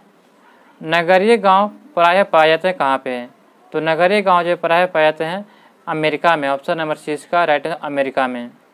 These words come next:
भारत में जनसंख्या के आधार पर नगरों को कितने वर्गों में बांटा गया है? तो भारत की जनसंख्या के आधार पर देखा जाए तो नगरों को छः भागों में बांटा गया। कितने? छः भागों में।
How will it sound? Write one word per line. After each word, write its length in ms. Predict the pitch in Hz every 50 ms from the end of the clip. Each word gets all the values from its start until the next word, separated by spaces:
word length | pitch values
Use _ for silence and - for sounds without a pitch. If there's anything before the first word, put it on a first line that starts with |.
| _ _ _ _ _ _ _ _ _ -
भारत 400 | 143 135 147 165 190 214 - 226
में 160 | 226 226 196
जनसंख्या 520 | 196 196 185 - 190 190 185 185 208 208
के 120 | 202 208 190
आधार 240 | 175 170 170 170
पर 200 | 175 - 196 185
नगरों 320 | 175 170 165 165 175 185 180
को 120 | 190 190 185
कितने 320 | - 175 165 - 185 180
वर्गों 240 | 175 170 165 165 190
में 80 | 180
बांटा 260 | 165 151 135 - 135 127
गया 200 | 120 127 127 120
है? 180 | 120 120 117 120 - _ _ _ _ _ _ _ _ _ -
तो 40 | 139
भारत 320 | 139 151 175 190 202 202
की 80 | 214 185
जनसंख्या 460 | 180 175 156 170 170 160 170 185 185
के 80 | 185
आधार 200 | 170 156 156 160
पर 100 | 160 165 151
देखा 300 | 147 160 151 - 180 175
जाए 240 | 160 147 156 165 175 - - - _ _ _
तो 80 | 160 156
नगरों 320 | 147 156 156 156 175 190 185
को 140 | 185 185 175
छः 240 | 180 - - 175 175
भागों 240 | 160 156 156 151 175
में 100 | 185 165
बांटा 220 | 147 135 143 135
गया। 80 | 131 123
कितने? 340 | - 160 - 185 185 214 208 208 - _ _ _ _ -
छः 200 | - - 175 156
भागों 320 | 151 147 135 123 127 123
में। 200 | 123 123 120